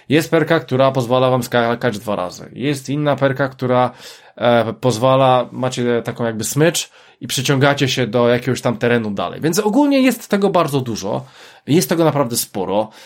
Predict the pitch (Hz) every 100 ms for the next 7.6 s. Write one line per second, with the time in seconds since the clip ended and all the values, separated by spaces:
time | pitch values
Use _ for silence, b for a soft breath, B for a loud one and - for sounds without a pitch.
0 | B B - 107 110 110 110 110 110 110
1 | 110 110 110 101 120 131 135 - - 147
2 | 147 170 180 180 156 156 131 117 123 131
3 | 135 - 117 117 120 - 113 98 98 101
4 | 113 135 139 127 120 117 110 - - 107
5 | 107 - 117 104 98 92 95 95 95 104
6 | 139 151 165 196 196 170 160 165 151 156
7 | 147 135 151 160 156 151